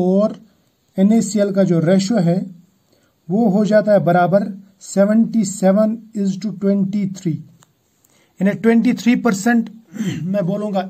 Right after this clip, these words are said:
एनएसीएल और सेवेंटी सेवन परसेंट आइस या water, ठीक है। तो इसका melting point तब जाके इतना decrease हो जाता है।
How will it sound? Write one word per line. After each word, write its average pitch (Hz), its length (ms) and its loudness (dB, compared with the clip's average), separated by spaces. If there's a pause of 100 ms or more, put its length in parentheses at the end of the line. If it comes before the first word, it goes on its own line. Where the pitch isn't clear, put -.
एनएसीएल 226 500 0
और 185 340 0
सेवेंटी 185 380 -4
सेवन 180 300 -4
परसेंट 247 440 -2 (2250)
आइस 165 280 -2 (600)
या 165 100 -6
water, 151 300 -6 (540)
ठीक - 140 -8
है। 254 100 -4
तो - 800 -18
इसका 160 180 -6
melting 180 400 -2
point 190 320 -6
तब 175 140 -4
जाके 165 300 -8
इतना 202 360 -8
decrease 151 440 -4
हो 139 120 -10
जाता 120 260 -18
है। - 100 -20